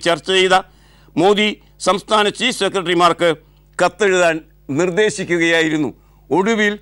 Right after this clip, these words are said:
മല എലിയെ പ്രസവിച്ചതുമാതിരി ഒരു കത്തെഴുതിക്കളയാം എന്നാണ് മോദി വിചാരിക്കുന്നത്. മോദി കത്തെഴുതും എന്ന് പേടിച്ച് വിരണ്ട് വിലകൾ താനേ താഴേക്ക് പോകാതിരിക്കുന്നാൽ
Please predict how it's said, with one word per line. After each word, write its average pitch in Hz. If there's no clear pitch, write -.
മല 202
എലിയെ 214
പ്രസവിച്ചതുമാതിരി 190
ഒരു 190
കത്തെഴുതിക്കളയാം 185
എന്നാണ് 170
മോദി 175
വിചാരിക്കുന്നത്. 185
മോദി 190
കത്തെഴുതും 190
എന്ന് 185
പേടിച്ച് 180
വിരണ്ട് 185
വിലകൾ 202
താനേ 202
താഴേക്ക് 208
പോകാതിരിക്കുന്നാൽ 170